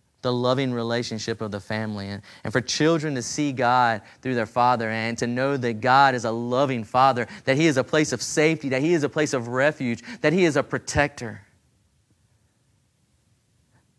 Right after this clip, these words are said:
Or maybe we get to see the love of a husband and his wife. That we get the picture of Christ's love for His bride and the church, and the church's love for the bridegroom,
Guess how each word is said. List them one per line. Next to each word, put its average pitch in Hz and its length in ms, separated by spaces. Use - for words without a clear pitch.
Or 117 140
maybe 127 340
we 131 120
get 127 180
to 123 80
see 127 360
the 120 100
love 117 300
of 113 140
a 110 80
husband 110 420
and 104 80
his 101 120
wife. 104 520
That 131 100
we 143 80
get 151 140
the 143 100
picture 165 360
of 139 120
Christ's 151 500
love 143 300
for 123 140
His 110 120
bride 131 460
and 123 140
the 113 40
church, - 640
and 135 120
the 131 60
church's 151 500
love 147 320
for - 60
the 123 80
bridegroom, 143 800